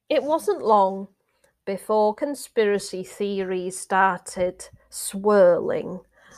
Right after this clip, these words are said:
about Harold Holt's disappearance. He was, after all, the Prime Minister. How could a Prime Minister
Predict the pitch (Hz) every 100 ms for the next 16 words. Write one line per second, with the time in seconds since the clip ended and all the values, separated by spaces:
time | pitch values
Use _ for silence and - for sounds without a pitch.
0 | - 208 220 226 226 226 - - - 208
1 | 196 196 190 - 190 185 - - - -
2 | 208 - 262 247 214 180 - - - -
3 | _ _ _ _ _ _ _ _ _ _
4 | 262 247 262 262 233 - - 208 196 185
5 | 180 180 185 185 _ - 202 - 190 190
6 | 190 202 208 208 - - 165 196 220 _
7 | _ _ _ _ _ _ _ _ _ _
8 | - 370 403 415 415 392 370 - - _
9 | _ - - 320 320 311 320 339 320 -
10 | - 196 160